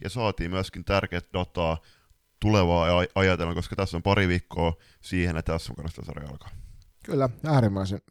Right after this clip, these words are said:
Speaker 2: hyvin sanottu. Ihan totta, että saatiin just nimenomaan näille, näille vähemmän kokeneemmille pelaajille, ne saatiin isoja näytöpaikkoja tossa. Ja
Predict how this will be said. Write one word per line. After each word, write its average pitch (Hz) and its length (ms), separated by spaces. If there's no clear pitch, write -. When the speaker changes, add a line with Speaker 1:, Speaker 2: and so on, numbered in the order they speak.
Speaker 2:
hyvin 120 240
sanottu. 110 580
Ihan 110 180
totta, 107 360
että 92 200
saatiin 98 340
just 101 160
nimenomaan 101 480
näille, 101 300
näille 104 340
vähemmän 98 340
kokeneemmille 90 640
pelaajille, 87 420
ne - 80
saatiin 90 400
isoja 90 280
näytöpaikkoja 87 720
tossa. 104 300
Ja 123 100